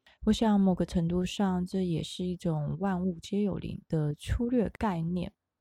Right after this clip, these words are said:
你可以任意的拿起一个物品，看着这个东西，你有什么感觉？这个物品有什么作用？从手的触感、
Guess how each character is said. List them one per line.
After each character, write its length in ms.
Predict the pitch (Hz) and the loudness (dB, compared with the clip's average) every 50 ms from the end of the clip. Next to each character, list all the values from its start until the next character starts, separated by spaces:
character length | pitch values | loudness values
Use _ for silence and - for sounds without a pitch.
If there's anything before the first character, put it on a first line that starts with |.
| _ _ _ _ _ _ _ _ | _ _ _ _ _ _ _ _
你 80 | 247 247 | -2 2
可 100 | - 302 | 4 4
以 140 | 330 339 | 4 4
任 260 | 294 285 302 294 294 294 | 4 4 4 4 4 2
意 160 | 285 262 233 | 2 2 4
的 320 | 214 208 202 190 190 190 | 4 6 6 6 6 6
拿 220 | 185 185 185 185 196 | 4 4 2 2 0
起 260 | - - - 202 - | -2 -2 -4 -4 -2
一 60 | - | -2
个 140 | 190 - 190 | -2 0 0
物 260 | - - 220 214 196 - - | 0 2 2 2 2 2 2
品， 260 | - - 185 180 214 - _ _ - - _ _ _ _ _ _ | 2 2 2 0 -4 -8 _ _ -20 -20 _ _ _ _ _ _
看 160 | - 392 359 | 0 0 0
着 100 | - - | 0 0
这 100 | 220 233 | 0 2
个 100 | 220 220 | 2 4
东 220 | 202 208 202 208 220 | 4 4 6 6 4
西， 440 | 214 - - 220 220 220 226 233 233 233 | 2 2 2 2 4 4 4 2 2 4
你 80 | 190 185 | 4 6
有 140 | 180 180 | 6 4
什 120 | 180 180 180 | 4 2 2
么 140 | 165 156 165 | 0 0 0
感 260 | - 165 170 170 - - | 0 -2 -2 -4 -4 -6
觉？ 420 | - - - - - - 190 202 - _ _ _ _ _ _ _ _ _ _ _ _ | -6 -4 -2 -2 -2 -2 -4 -4 -6 _ _ _ _ _ _ _ _ _ _ _ _
这 140 | - 277 247 | -2 0 2
个 80 | 233 | 4
物 180 | - 233 233 214 | 4 4 4 4
品 400 | 208 - - 190 170 160 - - 160 | 4 2 2 2 2 0 -2 0 2
有 140 | 165 165 | 2 2
什 160 | 170 - - - | 2 2 0 -2
么 80 | 156 | -2
作 300 | - - - 220 208 190 | -2 0 2 4 6 6
用？ 400 | 185 190 208 196 180 196 220 214 - _ _ _ _ _ _ _ _ _ _ _ _ | 6 6 6 4 4 2 -4 -10 -14 _ _ _ _ _ _ _ _ _ _ _ _
从 340 | - - 214 202 202 214 233 | 4 6 6 8 6 6 4
手 300 | - - - 202 175 160 | 2 2 4 4 4 4
的 120 | 170 160 | 2 0
触 280 | 175 - - 277 262 214 | 0 0 2 2 2 2
感、 440 | - - - - - - - 214 | 2 0 0 -2 -4 -6 -10 -12